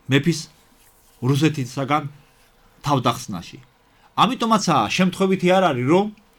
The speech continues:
თქვენ იცით, პირველი მსოფლიო ომის პერიოდში, როდესაც საზღვარგარეთ გახიზნული ქართველობა, უცხოეთში დევნილი და ემიგრირებული ქართველობა ცდილობდა, რომ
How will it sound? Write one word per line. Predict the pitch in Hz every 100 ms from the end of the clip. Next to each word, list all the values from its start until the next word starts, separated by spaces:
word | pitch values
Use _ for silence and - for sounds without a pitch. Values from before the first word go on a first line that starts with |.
| _ -
თქვენ | 175 170
იცით, | 180 - - _ _
პირველი | 202 208 202 196
მსოფლიო | 190 180 175 170
ომის | 160 147
პერიოდში, | 147 165 165 104 95 82
როდესაც | 127 160 165 139 - - _ _ _ _ _ _ _ _ _ _ _ _ _ _
საზღვარგარეთ | - 214 185 190 208 190 190 160
გახიზნული | 170 170 170 160 180 170
ქართველობა, | 165 156 143 175 143 104 82 - _ - - _ _ _
უცხოეთში | 196 - 202 208 196 208
დევნილი | 147 165 185 180 170 156
და | 135 143
ემიგრირებული | 170 160 160 147 147 127
ქართველობა | 147 147 180 160 151
ცდილობდა, | 127 196 233 185 135 113 87 - - - - - - _
რომ | 131 160